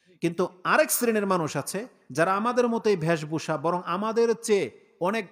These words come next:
উন্নত গেটআপ নিয়ে আপনার কাছে আসবে, লম্বা পাগড়ি, দুই হাত পেছনে ঝুলবে, একটা বড় আলখাল্লা লাগাবে, দুইজন বাতাস করবে, কেউ পানের চিপটি নেওয়ার জন্য রেডি,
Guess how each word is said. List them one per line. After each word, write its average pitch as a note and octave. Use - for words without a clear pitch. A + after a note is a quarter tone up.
উন্নত B3
গেটআপ G3+
নিয়ে G#3+
আপনার F#3
কাছে D#3+
আসবে, A2+
লম্বা F#3+
পাগড়ি, F3+
দুই F3
হাত E3+
পেছনে F3
ঝুলবে, D3+
একটা D#3
বড় D#3
আলখাল্লা E3
লাগাবে, D#3+
দুইজন E3
বাতাস D#3+
করবে, E3+
কেউ F3
পানের F3+
চিপটি -
নেওয়ার F3
জন্য E3+
রেডি, D#3+